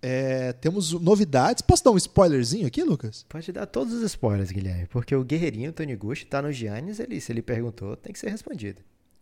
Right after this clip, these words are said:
Speaker 1: E já estamos em cinquenta minutos de podcast e tá conosco agora a nata dos nossos ouvintes. Temos que falar isso aqui. É, fechamos uma parceria com o Corinthians e nós vamos levar ouvintes do Belgradão pra ver jogo do Corinthians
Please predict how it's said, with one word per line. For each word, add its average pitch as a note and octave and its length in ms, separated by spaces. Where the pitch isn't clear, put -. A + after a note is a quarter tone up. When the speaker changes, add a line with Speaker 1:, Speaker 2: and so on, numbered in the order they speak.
Speaker 1:
E F3+ 60
já B2+ 120
estamos C3+ 280
em B3 40
cinquenta A#2+ 460
minutos A2 200
de A2+ 60
podcast B2 600
e - 20
tá F3+ 200
conosco D3 500
agora C3 400
a C4 100
nata G#3+ 640
dos G#3 260
nossos C#3+ 240
ouvintes. F3 500
Temos B2+ 200
que C#3+ 60
falar A3 180
isso A3 140
aqui. C#3 280
É, C3 400
fechamos B3 580
uma A3+ 120
parceria F3+ 420
com F3+ 120
o F3+ 60
Corinthians D3 720
e E3+ 80
nós G3+ 300
vamos A3+ 320
levar E3 640
ouvintes G#3+ 600
do C4+ 100
Belgradão F#3+ 640
pra A3+ 220
ver F3+ 200
jogo E3 340
do C4 120
Corinthians G3+ 720